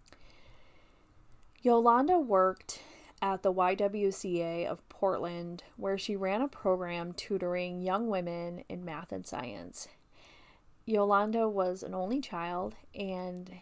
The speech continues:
in high school, she held the school's record for shot put. Yolanda was last seen on July thirteenth, nineteen ninety-five, when she checked into the Caprile Motel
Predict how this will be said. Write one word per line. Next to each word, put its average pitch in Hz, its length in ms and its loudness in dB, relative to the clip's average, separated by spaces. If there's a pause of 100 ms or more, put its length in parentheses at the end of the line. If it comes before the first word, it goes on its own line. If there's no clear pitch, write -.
(220)
in 185 380 -6
high 240 220 -2
school, 196 360 0
she 196 180 -4
held 185 240 0
the 233 80 -4
school's 196 480 -4
record 175 400 -8
for - 160 -12
shot - 380 -8
put. - 300 -8 (1800)
Yolanda 214 500 6
was 302 180 4
last 180 320 0
seen 180 360 -6
on 180 380 -6
July 185 420 0
thirteenth, 208 580 -4
nineteen 202 360 -4
ninety-five, 180 680 -2
when 185 140 -4
she 208 120 -8
checked 240 320 -2
into 247 220 -2
the - 80 -2
Caprile 208 720 0
Motel 180 800 -2